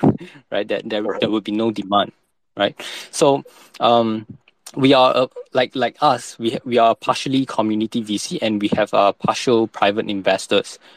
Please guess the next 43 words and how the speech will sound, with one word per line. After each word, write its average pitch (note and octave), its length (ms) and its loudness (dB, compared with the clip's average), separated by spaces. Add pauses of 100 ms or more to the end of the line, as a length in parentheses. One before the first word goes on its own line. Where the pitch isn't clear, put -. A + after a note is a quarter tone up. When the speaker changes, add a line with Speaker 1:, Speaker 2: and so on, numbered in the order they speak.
(160)
Speaker 1:
right? A2+ 180 -2
So F3 160 2
even D#3+ 300 -2
we B2+ 160 -2
have - 260 0 (180)
communities, G2 800 -4 (180)
right? G2+ 180 0 (300)
We A#2 60 2
are A2 60 4
not C#3 240 2 (100)
like G#2 220 2
a G#2+ 260 2 (520)
s-, - 300 -12
a A2 100 -2
service A2 420 -2
provider, G2+ 580 -2 (260)
but A2+ 200 0
we A2 100 0
are - 80 0
a G#2 100 -4
V G#2 220 -4
C, G#2+ 220 -6
but G#2 200 -2
we G#2+ 160 -6
have - 240 -6 (480)
communities, G#2+ 680 0 (180)
right? G#2+ 120 0
We G#2 80 -2
do A#2+ 160 2
the A2+ 120 4
research C#3+ 460 0
and G#2 120 -4
we F#2+ 80 -4
provide G#2+ 440 -2
them G#2 280 0 (360)
a - 40 -12
chance G#2+ 300 0
to F#2+ 80 -4
enter, G#2+ 400 2
see - 160 -8
the - 100 -6
private G#2 360 0
rounds, A2+ 460 2